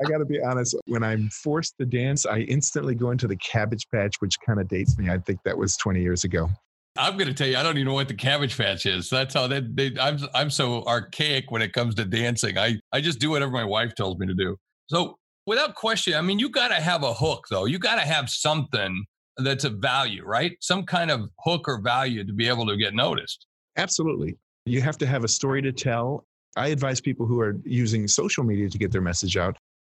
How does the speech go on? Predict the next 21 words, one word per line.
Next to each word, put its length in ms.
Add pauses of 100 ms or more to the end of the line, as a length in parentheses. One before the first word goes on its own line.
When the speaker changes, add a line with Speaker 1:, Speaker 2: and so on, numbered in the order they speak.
Speaker 1:
educate, 540
don't 220
sell. 520
I 60
mean, 380
death 220
of 60
Speaker 2:
Yeah. 60
Speaker 1:
a 20
salesman. 520
You 240 (320)
give 220
them 220
value. 600 (340)
You 100
can 320 (420)
still 280
make 200
money. 520
You're 220
just 340